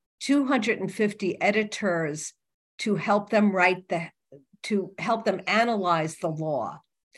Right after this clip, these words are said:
And now, obviously, now that they have acquired CoCounsel, their approach to, uh,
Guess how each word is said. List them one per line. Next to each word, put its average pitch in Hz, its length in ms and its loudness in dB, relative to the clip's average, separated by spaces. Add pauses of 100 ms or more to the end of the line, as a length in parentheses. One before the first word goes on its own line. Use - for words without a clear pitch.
(480)
And 202 320 2
now, 226 380 6
obviously, 190 880 0
now 180 260 0
that 214 200 0
they 185 140 2
have 180 200 -4
acquired 185 640 2
CoCounsel, 185 920 -2 (200)
their 185 280 2
approach 247 800 0 (240)
to, 185 480 0 (600)
uh, 165 300 2